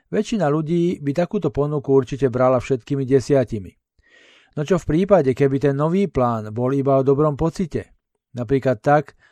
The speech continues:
že sme sa obetovali pre človeka, ktorého si vážime, alebo pre dobro nejakého spoločenstva, či pre vernosť nejakému silnému ideálu.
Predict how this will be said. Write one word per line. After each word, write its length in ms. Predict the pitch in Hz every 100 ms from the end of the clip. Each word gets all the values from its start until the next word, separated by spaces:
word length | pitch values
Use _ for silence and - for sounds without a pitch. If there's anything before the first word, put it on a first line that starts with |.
| _
že 160 | - 135
sme 160 | - 151
sa 160 | 139
obetovali 480 | 139 151 160 151 156
pre 240 | 160 160
človeka, 400 | - 170 139 127
ktorého 400 | 120 143 131 131
si 160 | 127 135
vážime, 560 | 143 156 147 143 98 - _ _ _ -
alebo 240 | 131 147
pre 240 | 156 151
dobro 240 | 160 160 156
nejakého 400 | 151 143 151 139
spoločenstva, 880 | 165 180 180 147 123 - 110 101 -
či 160 | 135
pre 240 | 127 139 131
vernosť 480 | 160 170 156 143
nejakému 400 | 143 131 151 143
silnému 560 | 123 135 139 147 151 156
ideálu. 560 | 151 139 127 104 85